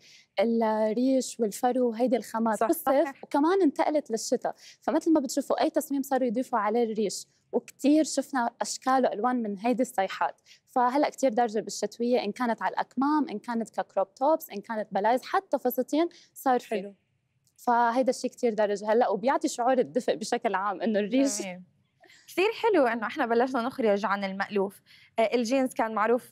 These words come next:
Speaker 3: ب-، آه، إنه شيء للصيف.
Speaker 1: إيه، هلأ كتير دارج إنه تلبسي اللوك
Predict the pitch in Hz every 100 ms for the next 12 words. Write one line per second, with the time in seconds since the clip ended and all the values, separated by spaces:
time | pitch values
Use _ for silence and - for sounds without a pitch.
0 | _ 190 226 226 214 - 202 196 - 214
1 | 196 196 247 226 185 180 - 240 440 -
2 | - 330 214 269 349 - - - 359 339
3 | 320 339 - 220 247 320 320 - 254 214
4 | 320